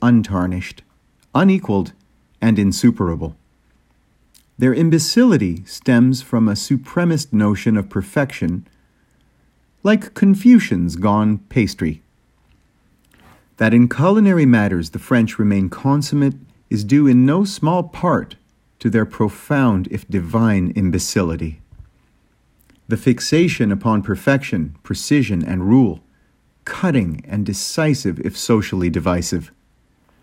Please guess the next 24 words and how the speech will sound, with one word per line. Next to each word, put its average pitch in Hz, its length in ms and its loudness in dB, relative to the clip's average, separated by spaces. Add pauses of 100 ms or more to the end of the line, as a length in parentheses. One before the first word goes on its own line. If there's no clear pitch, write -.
(380)
Possessing 131 460 2
the 107 80 2
savoir-faire 113 720 0
to 110 100 -8
find 110 360 0
the 98 60 0
yummy 104 340 0
in 85 220 -6
snails, 101 680 -4 (280)
frogs, 90 640 -2 (360)
and 117 140 0
cheeses 117 460 -4
crawling 101 380 0
with 107 160 -2
maggots. 117 520 -2 (840)
The 151 80 -2
French 202 480 -2 (100)
are 107 100 -4
monsters. 101 920 0 (1200)
If 117 160 -6
they 160 140 2
say 151 260 0
it's 123 140 0
good, 90 340 -4